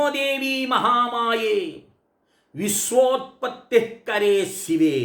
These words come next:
నిర్గుణే సర్వభూతేషి మాతః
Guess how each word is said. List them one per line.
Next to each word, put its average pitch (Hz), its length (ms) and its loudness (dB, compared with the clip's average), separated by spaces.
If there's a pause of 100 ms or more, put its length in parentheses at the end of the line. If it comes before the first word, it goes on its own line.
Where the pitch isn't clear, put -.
(1040)
నిర్గుణే 202 720 0 (760)
సర్వభూతేషి 254 1400 -2 (640)
మాతః 233 480 0